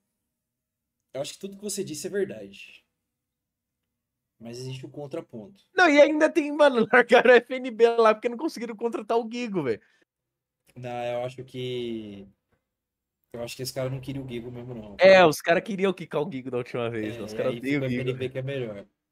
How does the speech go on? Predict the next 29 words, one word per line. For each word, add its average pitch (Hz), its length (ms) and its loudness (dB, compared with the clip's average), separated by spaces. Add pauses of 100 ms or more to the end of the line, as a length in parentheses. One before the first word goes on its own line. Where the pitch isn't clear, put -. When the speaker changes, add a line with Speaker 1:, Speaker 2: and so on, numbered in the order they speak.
(600)
Speaker 1:
É - 60 -12
que 403 100 -2
assim, 208 380 -2 (360)
eu 185 120 -4
entendo 214 340 -4
essa 175 180 -4 (100)
parada 139 380 -2
de 131 80 -12
contratar 127 440 -8
o 123 60 -4
amiguinho. 117 640 -10 (1900)
Só - 180 -16
que, 339 100 -16
pô, - 140 -10 (100)
o 131 60 -6
Robô 302 340 -2
e 196 80 -2
o 196 80 -8
Tim 190 200 -14
tão 226 200 -8
aí 254 140 -8
copando 233 600 -6
nessa 233 280 -6
história 180 440 0
aí 170 140 -2
faz 220 200 -6
alguns 226 300 -8
anos, 147 360 -2
né? 131 200 -12